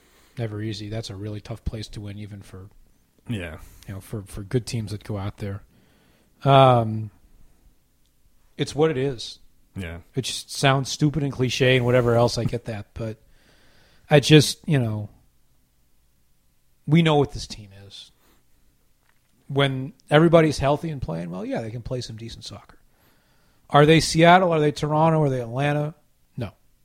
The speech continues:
Speaker 1: they're not. And they're not gonna be.
Speaker 2: No.
Speaker 1: But, you know,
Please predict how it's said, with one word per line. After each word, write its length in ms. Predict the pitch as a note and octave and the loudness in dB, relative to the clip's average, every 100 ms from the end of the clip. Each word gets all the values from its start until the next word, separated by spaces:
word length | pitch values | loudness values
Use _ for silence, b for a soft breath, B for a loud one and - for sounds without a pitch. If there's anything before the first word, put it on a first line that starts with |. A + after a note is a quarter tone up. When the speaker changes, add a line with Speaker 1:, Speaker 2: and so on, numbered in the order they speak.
| _ - | _ -14
Speaker 1:
they're 100 | G#2 | -14
not. 140 | - _ _ _ _ _ _ _ | -14 _ _ _ _ _ _ _
And 100 | D3+ | -2
they're 80 | C#3+ | 0
not 180 | C#3 A2+ | 0 -2
gonna 140 | G#2+ | -8
be. 120 | F#2+ _ _ _ - | -14 _ _ _ -10
Speaker 2:
No. 180 | F#2 - _ _ _ _ _ _ - | -10 -12 _ _ _ _ _ _ 6
Speaker 1:
But, 320 | E3 E3 - _ _ _ _ _ _ _ _ - _ _ _ _ _ _ _ | 6 6 -2 _ _ _ _ _ _ _ _ -20 _ _ _ _ _ _ _
you 120 | C#3+ B2 | -8 -8
know, 200 | G#2+ | -10